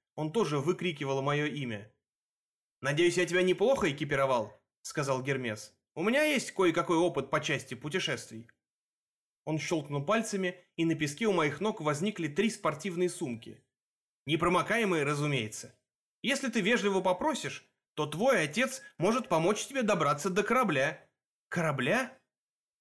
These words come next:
Гермес показал пальцем. И точно.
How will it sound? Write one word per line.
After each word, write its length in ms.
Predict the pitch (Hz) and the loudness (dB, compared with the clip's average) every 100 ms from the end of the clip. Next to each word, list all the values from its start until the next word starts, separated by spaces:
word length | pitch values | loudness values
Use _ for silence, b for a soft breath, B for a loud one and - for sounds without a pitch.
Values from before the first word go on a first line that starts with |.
| _ _ | _ _
Гермес 340 | 135 147 156 151 | -2 2 2 0
показал 540 | - 147 156 143 139 | -2 0 2 2 2
пальцем. 440 | 170 131 110 113 110 _ _ _ _ _ | 0 0 -2 -10 -16 _ _ _ _ _
И 80 | 208 | -4
точно. 600 | 220 175 160 - 143 143 | 2 2 2 -4 -8 -12